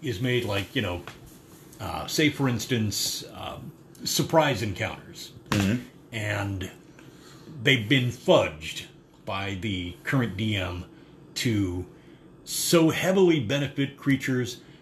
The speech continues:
Speaker 1: that surprise is almost an inevitability. Like, almost all encounters start with surprise. You know, like, "Oh, we got surprised again. No wonder." Uh, 'cause they have
Speaker 2: Well,
Speaker 1: this
Speaker 2: if it's
Speaker 1: huge
Speaker 2: invisible stalker, you should expect to be
Speaker 1: No.
Speaker 2: surprised.
Speaker 1: Yeah, but,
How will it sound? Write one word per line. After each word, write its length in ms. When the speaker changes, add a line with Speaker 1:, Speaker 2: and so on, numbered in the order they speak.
Speaker 1:
that 480
surprise 520
is 100
almost 440
an 80
inevitability. 880
Like, 240
almost 460
all 200
encounters 460
start 260
with 140
surprise. 680
You 80
know, 80
like, 180
"Oh, 160
we 100
got 180
surprised 380
again. 400
No 160
wonder." 420
Uh, 280
'cause 380
they 140
have 100
Speaker 2:
Well, 160
Speaker 1:
this 100
Speaker 2:
if 60
it's 80
Speaker 1:
huge 80
Speaker 2:
invisible 340
stalker, 420
you 160
should 220
expect 360
to 40
be 120
Speaker 1:
No. 80
Speaker 2:
surprised. 400
Speaker 1:
Yeah, 280
but, 120